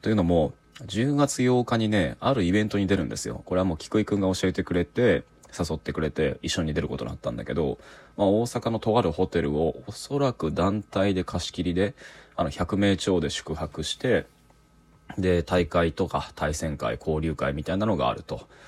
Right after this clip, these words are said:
で、それがおそらくはその関西のそのプロゲーマー含む、まあ、有志の会が作ったもので、割と大規模なものなんですけど、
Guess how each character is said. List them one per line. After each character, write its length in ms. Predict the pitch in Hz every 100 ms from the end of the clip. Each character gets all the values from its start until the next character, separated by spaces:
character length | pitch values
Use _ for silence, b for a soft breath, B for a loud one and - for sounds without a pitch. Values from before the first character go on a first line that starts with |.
| B B
で、 100 | 104
そ 100 | 104
れ 80 | 107
が 200 | 107 98
お 100 | -
そ 220 | - -
ら 120 | 180 160
く 260 | - 143
は 240 | 151 147 143
そ 140 | -
の 100 | 120
関 280 | - 120 113
西 300 | - 95 92
の 340 | 82 78 73 -
そ 140 | -
の 140 | 73
プ 160 | 71 90
ロ 140 | 92
ゲ 180 | 87 92
ー 40 | 85
マ 160 | 73
ー 20 | 73
含 260 | - 87
む、 280 | 78 65 - - -
ま 120 | 71
あ、 20 |
有 200 | 73 90
志 140 | 78 65
の 100 | 67
会 280 | 90 80
が 200 | 67 - -
作 220 | - 73
っ 20 |
た 220 | - -
も 140 | - 73
の 120 | 69
で、 240 | 69 50 -
割 160 | 92
と 80 | 85
大 180 | 85 87
規 100 | 85
模 120 | 76
な 60 | -
も 100 | 55
の 60 |
な 120 | 52
ん 60 | 50
で 80 | 50
す 100 | -
け 80 | 52
ど、 240 | 62 -